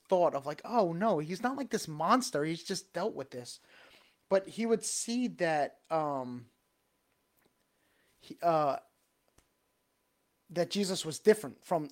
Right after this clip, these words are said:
from these people. And, um, and so he writes a sign that says, "King of the Jews," right? So I always kind of read it when I was younger as, like, a mocking thing. But then the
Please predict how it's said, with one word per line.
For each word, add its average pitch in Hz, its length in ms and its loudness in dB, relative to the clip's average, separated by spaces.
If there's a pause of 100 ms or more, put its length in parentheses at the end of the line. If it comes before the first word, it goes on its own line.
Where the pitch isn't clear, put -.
(100)
from 180 220 4
these 151 200 -4
people. 131 520 -10 (280)
And, 156 500 0
um, 139 500 0 (1300)
and 175 160 -2
so 175 200 2
he 180 220 -6
writes 165 680 -2 (640)
a 165 40 -4
sign 143 640 0 (360)
that 147 220 2
says, 139 540 0
"King 185 240 -2
of 170 80 -2
the 156 80 -4
Jews," 131 380 -8
right? 156 300 -2
So - 160 -4
I 185 240 8
always 247 220 6
kind 175 180 2
of 151 100 -4
read 156 120 4
it 147 100 0
when 151 160 -2
I 139 80 2
was 139 240 -6
younger 147 300 -2
as, 135 340 -4
like, 151 180 -2
a 151 40 -2
mocking 143 540 -4
thing. 101 340 -16 (960)
But 165 300 2
then 180 520 2 (480)
the 165 80 2